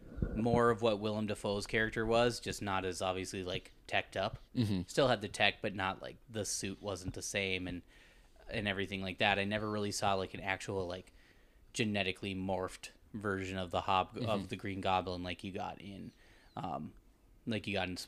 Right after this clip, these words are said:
Speaker 1: Into the Spider-Verse.
Speaker 2: Interesting. Regardless.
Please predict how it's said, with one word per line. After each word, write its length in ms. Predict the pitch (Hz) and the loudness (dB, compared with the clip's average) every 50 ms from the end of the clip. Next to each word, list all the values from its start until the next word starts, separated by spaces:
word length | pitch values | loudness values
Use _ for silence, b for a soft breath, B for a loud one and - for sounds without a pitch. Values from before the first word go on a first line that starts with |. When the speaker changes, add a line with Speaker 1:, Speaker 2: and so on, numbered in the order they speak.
| - - | -8 -6
Speaker 1:
Into 160 | 127 98 92 | -6 -4 -4
the 60 | 82 | -6
Spider-Verse. 600 | - - - - - 67 - - - - - - - - | -8 -10 -12 -14 -14 -14 -14 -12 -8 -8 -8 -8 -8 -4
Speaker 2:
Interesting. 540 | - 123 107 - 98 80 - - - 76 82 - - b b b b b b b b b b b b b - - _ _ - - - _ _ _ _ _ - - - | -2 0 2 2 0 0 -2 -4 -6 -8 -8 -12 -14 b b b b b b b b b b b b b -20 -20 _ _ -20 -20 -20 _ _ _ _ _ -16 -4 4
Regardless. 880 | 120 139 123 170 180 226 208 131 101 80 65 - - - - - - | 4 8 10 12 12 12 12 12 8 2 0 0 0 0 0 0 -2